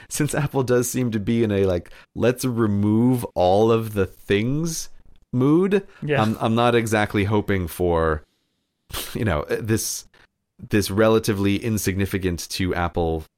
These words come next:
Speaker 1: thing of, like, increased notification granularity. It's like we're, we're busy getting rid of all the stuff at Apple. Like, they're, they're not gonna add anything. So I'm not holding out for that. But I, I do,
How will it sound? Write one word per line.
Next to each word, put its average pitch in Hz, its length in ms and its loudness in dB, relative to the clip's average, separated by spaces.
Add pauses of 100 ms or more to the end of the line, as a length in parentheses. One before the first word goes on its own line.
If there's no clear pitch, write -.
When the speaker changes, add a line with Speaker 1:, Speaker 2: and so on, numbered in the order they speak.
(180)
Speaker 1:
thing 87 280 -2
of, 76 140 -4
like, 73 260 -4
increased 95 580 -6
notification 85 880 -4 (200)
granularity. 67 720 -6 (200)
It's - 280 -14
like - 120 -10
we're, 151 120 -4 (420)
we're 135 80 -2
busy 160 280 4
getting 147 260 0
rid 156 160 4
of 139 80 4
all 156 180 4
the 151 100 4
stuff 147 280 0
at 98 80 0
Apple. 87 300 0
Like, 101 240 0
they're, 127 120 4
they're 110 200 0
not 113 200 -2
gonna 123 160 -2
add 123 180 -2
anything. 92 440 -2
So 78 320 -2 (480)
I'm 113 140 2
not 117 160 2
holding 110 260 0
out 98 180 0
for 92 100 -4
that. 76 160 -4
But 85 100 -2 (240)
I, 117 80 -6
I - 20 0
do, 131 460 0